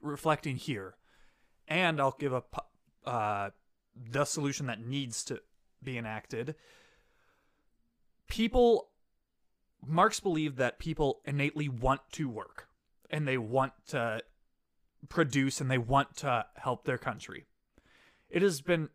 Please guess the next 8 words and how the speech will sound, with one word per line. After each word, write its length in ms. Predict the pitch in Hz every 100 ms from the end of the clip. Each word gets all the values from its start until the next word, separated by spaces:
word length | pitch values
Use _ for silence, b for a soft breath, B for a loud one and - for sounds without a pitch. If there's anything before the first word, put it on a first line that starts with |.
| _
shown 640 | - - 220 262 165 135 127
now 320 | 113 113 156
that 520 | 131 120 117 - - - _ _
you 200 | - 147
get 340 | 151 156 - -
paid 320 | - 214 185
the 80 | 139
same, 500 | - 101 101 117